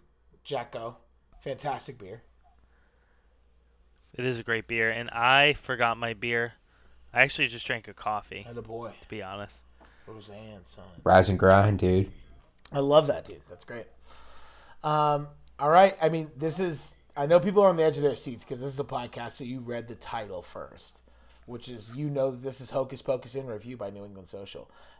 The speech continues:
Speaker 1: Now, again, if this is your first New England Social episode, 'cause we know that we're getting new listeners by the thousands daily.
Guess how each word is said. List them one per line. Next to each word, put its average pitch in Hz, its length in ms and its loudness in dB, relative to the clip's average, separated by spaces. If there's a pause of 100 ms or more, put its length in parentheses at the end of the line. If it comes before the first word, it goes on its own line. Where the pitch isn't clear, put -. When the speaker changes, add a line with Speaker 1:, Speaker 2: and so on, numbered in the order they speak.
Speaker 1:
Now, 117 220 -4
again, 120 300 -4
if 117 100 -8
this 131 180 -6
is 127 140 -10
your 120 100 -6
first 139 520 -6
New 123 160 -10
England 113 220 -14
Social 107 300 -10
episode, 95 480 -10
'cause - 100 -20
we 135 100 -16
know 139 180 -6
that 135 120 -12
we're 113 100 -16
getting 127 520 -12
new 123 220 -10
listeners 110 600 -12 (400)
by 139 320 0
the - 100 -10
thousands 104 760 -6 (380)
daily. - 560 -12